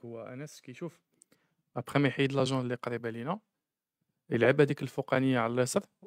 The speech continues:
وعاد يمشي لدوك الثلاثة اللي بقاو ادغوات. ولا نوار بيان سور راه مفوها بنسبة كبيرة، يعني ما، ما كاينش شي إشكال كبير في لا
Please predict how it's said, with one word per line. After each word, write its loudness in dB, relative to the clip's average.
وعاد 4
يمشي 2
لدوك 0
الثلاثة -2
اللي 4
بقاو 4
ادغوات. 4
ولا 2
نوار 0
بيان 0
سور -2
راه -2
مفوها -4
بنسبة -4
كبيرة، 0
يعني -6
ما، -8
ما -14
كاينش -2
شي -4
إشكال 0
كبير -2
في -4
لا -2